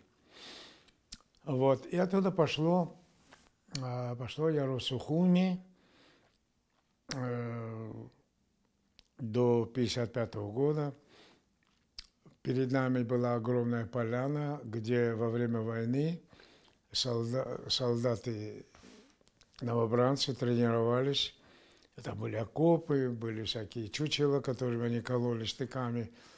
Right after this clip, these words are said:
Вот. И была такая база для обучения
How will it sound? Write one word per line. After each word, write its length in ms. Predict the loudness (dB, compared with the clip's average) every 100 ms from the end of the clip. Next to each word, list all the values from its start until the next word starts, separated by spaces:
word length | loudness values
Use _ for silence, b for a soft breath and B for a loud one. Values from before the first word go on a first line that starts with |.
| B B -8
Вот. 260 | -4 -2
И 80 | -2
была 340 | 0 2 2 0 -10 _ _ _ _ _ _ _ _ _ _ _ _ _ _ _ _ _ _ -10 -4
такая 360 | -2 4 6 6
база 500 | 6 4 6 8 6
для 420 | 6 2 2 2
обучения 840 | 0 -4 -6 -6 -2 0 0 0